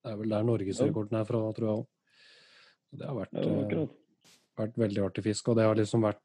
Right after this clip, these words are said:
Speaker 1: når temperaturen har bikket, ja, femten grader er det ofte da, da suteren blir litt mer aktiv, da.
Speaker 2: Mhm.
Speaker 1: Da er det liksom, eh,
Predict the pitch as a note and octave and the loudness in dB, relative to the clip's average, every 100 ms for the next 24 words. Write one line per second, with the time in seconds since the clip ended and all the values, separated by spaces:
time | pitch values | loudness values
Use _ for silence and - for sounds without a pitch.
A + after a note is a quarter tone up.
0 | - A2 G#2 G#2 - G#2 - G#2+ - G2+ | -2 2 2 0 -2 -4 -2 -4 -2 -2
1 | G2+ G2+ G2+ G#2 G2 - F#2+ F#2+ F#2+ F#2+ | 0 0 -2 -2 -6 -4 -2 -2 -4 -10
2 | _ _ _ _ _ _ _ _ _ _ | _ _ _ _ _ _ _ _ _ _
3 | _ _ _ - - - A#2+ G2 A#2+ A#2 | _ _ _ -20 -4 0 2 0 0 2
4 | G#2+ G#2 A2+ G#2 G#2+ G#2+ - G#2 G2+ G2 | 2 2 2 2 0 -4 -6 -2 0 0
5 | G2+ G2+ G2+ G#2 _ _ _ F3 D3 C#3 | -2 -4 -6 -12 _ _ _ -14 -12 -8
6 | A2+ F#2+ - G2 G#2 G2+ G#2 G2+ G2 G2+ | -6 -4 -4 -2 0 0 0 -2 -2 -2
7 | F#2 - - A2 - _ _ _ _ _ | -2 -6 -8 -8 -10 _ _ _ _ _
8 | _ _ _ _ B2+ A2 A2 C3+ _ _ | _ _ _ _ 2 4 2 -2 _ _
9 | _ - A2 G#2+ G2 G#2+ G#2+ A#2 A2 A2 | _ -2 2 2 2 2 2 2 4 4
10 | A2 G#2+ G#2 | 4 2 0